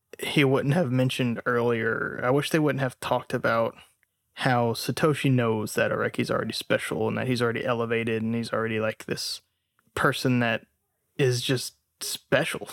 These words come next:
you know, like, they literally describe, and he already describes himself as just completely average. And then, like, he strives again to be that, and he's disappointed when he can't reach it. Like, I don't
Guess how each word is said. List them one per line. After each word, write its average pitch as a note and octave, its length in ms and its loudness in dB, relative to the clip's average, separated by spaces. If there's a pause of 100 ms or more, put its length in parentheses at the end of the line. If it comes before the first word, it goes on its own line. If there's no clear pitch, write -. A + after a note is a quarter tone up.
you C#3 80 2
know, B2 160 2
like, B2 220 0
they B2 120 2
literally A#2+ 380 0
describe, A#2 420 0
and B2 120 -2
he C3+ 100 2
already C3 140 2
describes B2 320 0
himself B2+ 300 0
as B2 100 0
just B2+ 160 -2
completely A#2+ 400 0
average. A#2 400 -2 (600)
And B2+ 160 2
then, B2+ 220 2
like, A2+ 140 -2
he B2+ 180 0
strives B2+ 720 0
again B2+ 460 0
to C3 120 2
be A#2+ 240 0
that, B2+ 400 2
and B2 140 0
he's A#2+ 140 0
disappointed C3 580 0
when B2+ 140 0
he A#2 80 -2
can't - 320 0
reach B2 260 -2
it. D#3+ 160 2
Like, - 320 -2 (500)
I D#3 60 4
don't F3+ 160 0